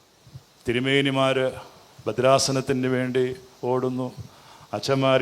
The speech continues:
ഇടവകൾ പരിപോഷിപ്പിക്കാൻ വേണ്ടി ഓടുന്നു, രാഷ്ട്രീയക്കാരും അതുപോലെ തന്നെ ഭരണകർത്താക്കളുമൊക്കെ അവരുടെ മേഖലകളിൽ വളരെ വേഗത്തിൽ ഓടുന്നു. അതുപോലെ തന്നെ കുടുംബം എടുത്തു നോക്കുക, അപ്പൻ അമ്മ ഓടുകയാണ്,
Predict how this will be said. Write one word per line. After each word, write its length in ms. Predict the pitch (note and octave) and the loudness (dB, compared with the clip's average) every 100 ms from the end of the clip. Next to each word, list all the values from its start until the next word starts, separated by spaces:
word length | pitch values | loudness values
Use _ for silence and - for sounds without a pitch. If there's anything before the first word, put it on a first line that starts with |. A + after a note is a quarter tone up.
| A#2+ | 4
ഇടവകൾ 340 | C3 C#3+ D3 C#3 | 4 4 4 4
പരിപോഷിപ്പിക്കാൻ 760 | C#3 C#3 C#3 A#2+ B2 C3 B2+ B2+ C3 | 2 2 0 0 -4 -6 -2 0 2
വേണ്ടി 160 | B2+ B2+ | 4 4
ഓടുന്നു, 360 | B2+ B2+ B2+ B2+ - - - - - - - - G#2+ | 4 2 -2 -8 -12 -18 -18 -18 -20 -20 -20 -12 -6
രാഷ്ട്രീയക്കാരും 800 | G#2 - C#3 C#3+ C#3+ C3+ C#3 C3+ | -4 0 2 2 4 4 4 2
അതുപോലെ 320 | C3 C#3 C#3 C3+ | 2 4 4 2
തന്നെ 260 | C3+ C3+ C3 B2+ - - - - | 2 2 0 0 -6 -18 -10 -4
ഭരണകർത്താക്കളുമൊക്കെ 1200 | A2+ A#2 C#3+ C#3 C#3 C3+ C3+ C3+ C3+ B2+ A#2+ B2+ A#2+ B2 A2 | -2 0 0 0 0 2 2 2 0 0 0 2 0 0 -2
അവരുടെ 360 | A2+ C3+ C3 C3 B2 | 0 2 2 2 0
മേഖലകളിൽ 520 | B2 A#2+ B2+ C3+ C3 C3+ - - - - | -2 -2 0 2 2 -2 -8 -20 -12 -2
വളരെ 220 | A2+ B2+ C#3 | 2 6 8
വേഗത്തിൽ 380 | C#3 C3+ C#3 C#3+ C#3 | 8 6 4 6 8
ഓടുന്നു. 320 | C3+ C3+ C3+ C#3+ - - - - - _ - - - - - - A2 | 8 4 -2 -8 -14 -20 -20 -20 -20 _ -20 -20 -20 -20 -20 -10 -6
അതുപോലെ 280 | A#2 C3+ C3+ | 0 2 2
തന്നെ 180 | C#3 C#3 C3+ C#3+ | 2 2 2 2
കുടുംബം 320 | D3 D#3+ D#3+ | 2 2 2
എടുത്തു 200 | D3+ C#3+ C#3+ | 2 2 0
നോക്കുക, 300 | C3+ B2 B2+ A2+ - A#2 | 0 0 0 0 -2 -6
അപ്പൻ 240 | - C#3 C3+ B2+ | -2 -2 -2 -2
അമ്മ 160 | C#3+ C#3 C3+ - - - - - _ A2+ | 2 2 0 -8 -20 -20 -20 -20 _ -4
ഓടുകയാണ്, 520 | A#2+ D#3 E3+ E3 D3 | 0 2 4 4 4